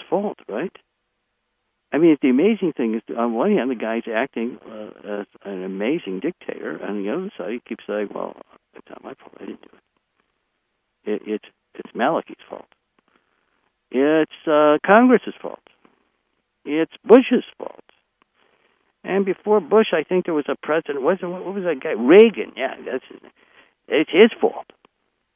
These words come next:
And before him, well, there was other people. You know what? I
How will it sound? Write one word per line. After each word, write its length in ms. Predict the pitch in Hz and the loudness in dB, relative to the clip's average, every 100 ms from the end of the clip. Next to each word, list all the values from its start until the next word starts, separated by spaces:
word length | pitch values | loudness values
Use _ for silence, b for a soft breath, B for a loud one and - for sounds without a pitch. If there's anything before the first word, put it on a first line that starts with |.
| _ _ _ _ - | _ _ _ _ -8
And 640 | 101 110 110 110 107 107 - | -4 -2 0 0 0 -2 -6
before 260 | - - 101 | -20 -16 -8
him, 380 | 165 208 - | -4 -4 -4
well, 420 | 127 170 208 214 - 147 | -6 -4 -4 -6 -8 -10
there 120 | 160 | -8
was 180 | 185 202 196 | -6 -6 -6
other 220 | 214 233 | -4 -2
people. 340 | - 233 - - 151 143 - - - | -2 -6 -6 -10 -6 -6 -8 -16 -16
You 160 | 170 170 | -6 -2
know 200 | 220 240 | 2 2
what? 420 | 220 233 262 294 - _ _ _ _ _ _ _ _ _ _ _ _ - B B B B B B B _ _ | 2 2 4 2 0 _ _ _ _ _ _ _ _ _ _ _ _ -20 B B B B B B B _ _
I 220 | - 196 | -8 -8